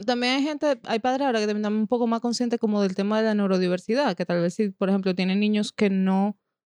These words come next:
van a lidiar con los cambios muy, muy bien. Por ejemplo, niños que, que tienen, que viven con autismo o con otros, eh, trastornos sociales. Ahora tal vez se toman en cuenta que se tomaba antes, pero yo creo que es algo bueno,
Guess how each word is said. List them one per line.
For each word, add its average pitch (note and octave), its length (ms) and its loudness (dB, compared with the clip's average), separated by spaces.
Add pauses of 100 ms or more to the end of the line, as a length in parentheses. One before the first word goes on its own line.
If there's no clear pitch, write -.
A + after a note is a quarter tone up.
(260)
van G3 160 0
a G3+ 80 0
lidiar G3+ 420 0
con G#3 140 0
los F#3+ 160 0
cambios G3+ 460 0
muy, G3+ 260 2
muy G3+ 280 0
bien. F3+ 260 0
Por F3 120 0
ejemplo, F#3+ 320 0
niños F#3 260 -2
que, F#3+ 300 0
que F3+ 220 0
tienen, F3 300 -4
que E3+ 220 2
viven F3+ 260 0
con F3 160 2
autismo G3+ 540 0
o F3 40 -4
con F3 140 -2
otros, F#3 560 -2
eh, F3+ 260 0
trastornos F3+ 720 0 (140)
sociales. F#3 720 -4 (880)
Ahora G3 220 2
tal A3+ 140 -2
vez G#3 100 -6
se G#3 40 -10
toman G#3 280 0
en F3+ 80 -2
cuenta E3+ 220 0
que D3+ 60 0
se D#3 120 0
tomaba D#3+ 340 2
antes, D3+ 240 -2
pero F3 220 0
yo G3+ 160 -2
creo B3 80 -2
que D#4 60 0
es D#4 100 -4
algo B3 180 2
bueno, E3 380 -4